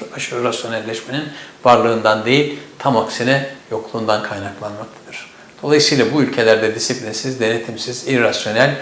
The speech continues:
yetersiz üretime karşılığı, e, aşırı tüketim eğilimi içindeki zihniyet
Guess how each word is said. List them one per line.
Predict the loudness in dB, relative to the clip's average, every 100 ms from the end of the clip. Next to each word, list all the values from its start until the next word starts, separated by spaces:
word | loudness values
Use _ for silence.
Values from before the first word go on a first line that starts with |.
| -10 -4
yetersiz | 0 4 4 4 4
üretime | 4 4 0 -4
karşılığı, | -4 -4 -4 -2 -2 -2 -8 -14 -16 -10 4
e, | 8 10 10 6
aşırı | 2 4 4
tüketim | 4 -2 -2 -2
eğilimi | -2 -2 -8
içindeki | -8 -6 -6 -6
zihniyet | -6 0 2 2